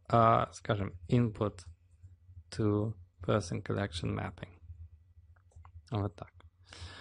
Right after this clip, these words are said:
Значит, ам, первым делом мы как бы знаем, что каждый ряд в нашей табличке соответствует новому объекту типа person, так? Поэтому их можно сразу соединить. Вот.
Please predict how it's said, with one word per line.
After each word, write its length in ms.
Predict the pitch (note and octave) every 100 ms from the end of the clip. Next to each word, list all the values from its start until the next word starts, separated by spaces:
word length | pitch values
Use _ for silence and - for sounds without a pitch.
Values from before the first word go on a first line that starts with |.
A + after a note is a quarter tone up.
| -
Значит, 420 | - C3 D#3 C#3+ - -
ам, 300 | C#3+ G2 - - - - - - -
первым 380 | G#3 G#3 G#3 G3
делом 440 | A3+ B3 G3+ C#3
мы 340 | D#3+ G3 - - _ -
как 220 | - C3
бы 100 | B2+
знаем, 340 | B2+ B2+ G2+ G#2+
что 180 | - A#2
каждый 520 | - A#2+ A#2 A#2+ A#2
ряд 460 | A#2+ G#2 F#2+ - -
в 100 | -
нашей 280 | A#2+ A#2 C3
табличке 520 | - G3 A#3 A3 -
соответствует 760 | - A2+ A2 - - B2+ A#2 -
новому 460 | B2 C3 A2+ A2
объекту 440 | G#2+ G#2 B2+ - G#2+
типа 280 | - G#2 -
person, 540 | - - - C3+ A2
так? 260 | F#3 A#3 - - - -
Поэтому 360 | C3+ C3 C#3
их 120 | C#3 -
можно 240 | A#2+ A#2+
сразу 340 | - A#2 G#2
соединить. 680 | F#2+ A2+ A2 C3+ F#3 A3+ - _ _ _ _ _ _ _ _ _ _ _ _ - _ _ -
Вот. 380 | A2+ F#2+ F2+